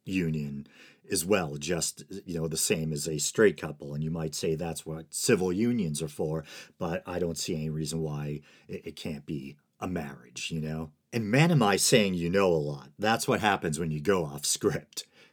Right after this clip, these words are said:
But the reason why I started talking about attitudes towards homosexuality when I was a kid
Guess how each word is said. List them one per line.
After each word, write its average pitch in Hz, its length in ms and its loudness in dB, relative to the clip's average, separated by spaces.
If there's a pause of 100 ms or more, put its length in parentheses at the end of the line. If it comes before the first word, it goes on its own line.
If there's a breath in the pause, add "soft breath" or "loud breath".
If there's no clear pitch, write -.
(140 soft breath)
But 139 200 6
the 117 80 6
reason 180 340 8
why 131 220 6
I 104 40 6
started 101 440 4
talking 104 420 2
about 90 460 2 (280)
attitudes 101 720 4
towards 87 420 0
homosexuality 82 960 0
when 78 200 -2
I 101 140 4
was 87 200 2
a 82 60 -2
kid 78 400 -2